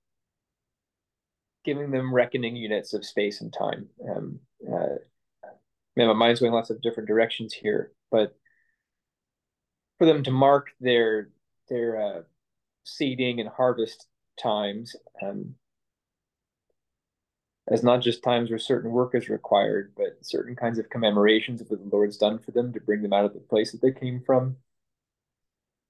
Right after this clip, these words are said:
I think there's some things that are fairly clear about it. Uh, in the calendar given in Leviticus twenty-three, every seventh day is a Sabbath.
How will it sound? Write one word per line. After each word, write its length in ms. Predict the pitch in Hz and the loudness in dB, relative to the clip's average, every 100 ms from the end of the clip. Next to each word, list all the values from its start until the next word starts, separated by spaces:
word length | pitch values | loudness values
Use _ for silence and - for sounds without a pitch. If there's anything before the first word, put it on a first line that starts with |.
| _ _ | _ _
I 40 | - | -2
think 140 | 131 143 | 2 4
there's 160 | 127 | 4
some 140 | 135 123 | 4 2
things 200 | 135 123 | 2 4
that 80 | |
are 80 | 113 | 2
fairly 200 | 123 110 - | 2 0 0
clear 460 | - 139 143 - - | 2 6 6 6 0
about 320 | - 101 104 98 | -10 -6 -2 -2
it. 140 | - - | -2 -6
Uh, 240 | 110 92 85 _ _ _ _ _ _ | -10 -10 -12 _ _ _ _ _ _
in 160 | 131 127 | -2 0
the 80 | 123 | 0
calendar 420 | 123 120 120 127 | 2 2 0 -4
given 260 | 123 113 | -4 -4
in 120 | 113 113 | -4 -4
Leviticus 480 | 110 107 - 113 | -2 -2 -2 -6
twenty-three, 680 | - 117 110 - 113 113 110 - | -6 -4 -4 -2 0 2 2 2
every 420 | 117 113 110 104 | 2 4 2 0
seventh 380 | - 120 104 - | -2 -2 -2 0
day 200 | 104 110 | 4 4
is 160 | 110 120 | 4 -4
a 60 | |
Sabbath. 440 | 117 123 120 123 | -2 2 2 2